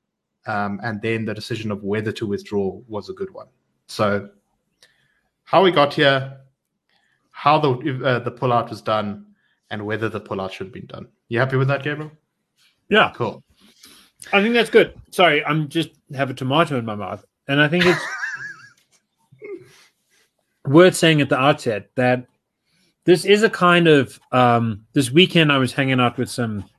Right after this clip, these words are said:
Speaker 2: uh, world bankers, and the,
Speaker 1: <laughs> As
Speaker 2: the,
Speaker 1: one
Speaker 2: the
Speaker 1: does.
Speaker 2: joke was, the joke was being rehearsed. I used to be, uh, uh,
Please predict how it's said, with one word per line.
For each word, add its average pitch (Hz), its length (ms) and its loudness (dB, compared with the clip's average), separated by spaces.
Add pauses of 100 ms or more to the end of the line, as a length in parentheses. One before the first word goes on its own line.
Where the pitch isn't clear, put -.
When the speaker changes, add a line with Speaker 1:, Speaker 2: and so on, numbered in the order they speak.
(600)
Speaker 2:
uh, 110 280 0 (960)
world 123 400 4
bankers, 120 520 -4 (600)
and 127 400 2 (1120)
the, 131 300 2
Speaker 1:
<laughs> 170 100 -6
As 139 60 -16
Speaker 2:
the, 143 240 4
Speaker 1:
one 107 120 -8
Speaker 2:
the 131 120 0
Speaker 1:
does. 123 80 -4
Speaker 2:
joke 151 240 4
was, 151 180 4 (280)
the 139 80 -2
joke 160 260 4
was 160 100 6
being 151 220 2
rehearsed. 135 480 6 (3000)
I 190 160 4
used 196 340 6
to 196 60 -6
be, 190 380 4 (440)
uh, 143 320 6 (200)
uh, 139 200 4